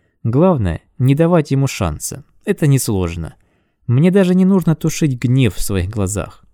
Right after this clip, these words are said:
Его там нет. Один только страх. Это липкое чувство не покидает меня ни днём, ни ночью. Иногда страх утихает в часы относительного спокойствия,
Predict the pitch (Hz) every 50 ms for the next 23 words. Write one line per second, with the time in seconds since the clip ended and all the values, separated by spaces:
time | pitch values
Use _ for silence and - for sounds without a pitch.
0 | _ _ _ - 160 175 202 208 185 - - 160 143 120 101 90 78 - - -
1 | - - - - - - - - - - - - - _ - - 98 104 147 165
2 | 143 - 127 113 - - 107 - - - - 92 78 - - - - - - -
3 | - - - - - - - - - - - - 120 120 131 151 165 160 - -
4 | 123 117 - - - - 170 156 - - - 104 104 110 - - 110 - - 120
5 | 127 160 160 143 - - 107 107 104 98 95 107 123 123 123 127 139 160 170 165
6 | 165 165 - _ _ - 117 117 123 117 107 95 87 - - - - - - -
7 | - - - - _ _ _ _ _ _ _ - 120 123 131 143 170 190 180 -
8 | - - 175 170 - - 170 151 - 160 - - - 123 113 90 82 - - -
9 | - 127 - - - 117 117 113 - - 123 - - 131 - 123 113 113 110 113
10 | 107 - - - - - - 107 90 - - - - 82 - -